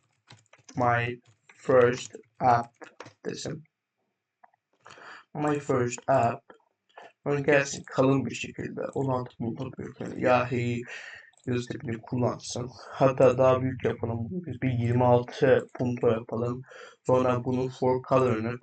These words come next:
control light yapalım arkadaşlar. Veya direkt şuradan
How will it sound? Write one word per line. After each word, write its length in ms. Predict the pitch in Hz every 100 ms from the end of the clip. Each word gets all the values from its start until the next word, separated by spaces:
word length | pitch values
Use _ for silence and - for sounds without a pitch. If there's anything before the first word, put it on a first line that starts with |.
| -
control 600 | 123 123 - 127 123 127
light 480 | 117 123 127 -
yapalım 360 | 113 110 101 82
arkadaşlar. 640 | - - - - - 113 - _ _ _
Veya 280 | 165 120 120
direkt 320 | 110 117 123
şuradan 380 | 120 113 113 120